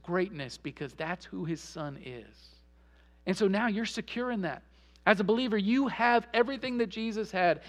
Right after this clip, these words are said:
It becomes yours because you are in him. And so you have nothing left to prove.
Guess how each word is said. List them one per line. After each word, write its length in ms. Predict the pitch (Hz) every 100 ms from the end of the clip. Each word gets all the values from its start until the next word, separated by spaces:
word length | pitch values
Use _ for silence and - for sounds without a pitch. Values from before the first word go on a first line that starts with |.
| 156 -
It 160 | 269
becomes 420 | 254 - 233 202
yours 400 | 175 240 240 240
because 380 | 233 208 190 165
you 260 | 202 254 240
are 100 | 214
in 160 | 208
him. 380 | 185 190 190 156 - 170 -
And 100 | 185
so 120 | 220
you 180 | 220 269
have 140 | 240
nothing 340 | 240 277 330
left 220 | 277 285 285
to 60 |
prove. 480 | - 330 339 190 -